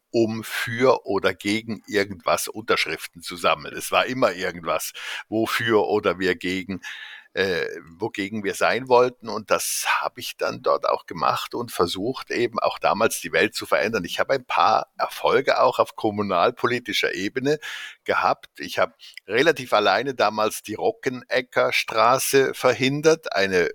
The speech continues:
vollkommen bescheuerte Umgehungsstraße in Schaffhausen. Und ich habe mit, in einem großen Team die Glasfabrik,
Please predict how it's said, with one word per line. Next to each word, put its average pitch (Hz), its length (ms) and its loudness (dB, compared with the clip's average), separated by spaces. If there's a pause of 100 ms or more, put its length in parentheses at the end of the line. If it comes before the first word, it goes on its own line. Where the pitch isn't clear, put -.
vollkommen 117 500 2
bescheuerte 107 680 2
Umgehungsstraße 104 880 0
in 95 120 -6
Schaffhausen. - 760 -2 (960)
Und 131 540 0
ich - 280 -6
habe 113 180 2 (180)
mit, 98 300 -4 (100)
in 110 160 -4
einem 98 300 -2
großen 120 520 -2
Team 117 540 -6
die 92 140 -12
Glasfabrik, 95 1120 0